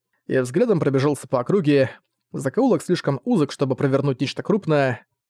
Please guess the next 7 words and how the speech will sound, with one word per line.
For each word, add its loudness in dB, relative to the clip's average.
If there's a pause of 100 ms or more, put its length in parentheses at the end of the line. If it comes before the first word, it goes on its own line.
(240)
Скорее 0
будет 0
нечто -4
неожиданное, 0
способное 0
застать -2
врасплох. -4